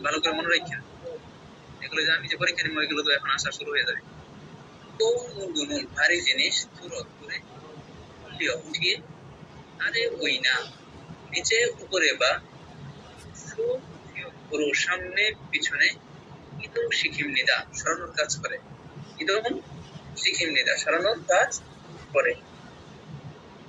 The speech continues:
চলে আসে তিন নম্বর। তিন নম্বর।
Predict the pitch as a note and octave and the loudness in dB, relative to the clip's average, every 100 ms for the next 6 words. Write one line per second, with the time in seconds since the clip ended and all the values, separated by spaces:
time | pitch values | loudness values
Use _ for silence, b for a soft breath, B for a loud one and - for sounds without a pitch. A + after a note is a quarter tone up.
0 | D#3+ - - - D3 - - - D#3 C#3+ | -14 -12 -10 -2 0 0 -2 -4 -4 -4
1 | - - - - - - B4 B4+ - - | -6 -10 -12 -16 -14 -12 -10 -10 -10 -12
2 | - - - - - - - - - - | -16 -18 -16 -16 -16 -16 -16 -18 -16 -18
3 | - - - - - - - - - - | -18 -18 -18 -18 -18 -16 -16 -16 -18 -18
4 | - - - - - D#3 E3 - - - | -18 -18 -18 -18 -14 -14 -12 -14 -14 -16
5 | - - - - - - - B5 A#5+ - | -16 -16 -14 -14 -16 -18 -16 -14 -14 -14
6 | - - | -14 -14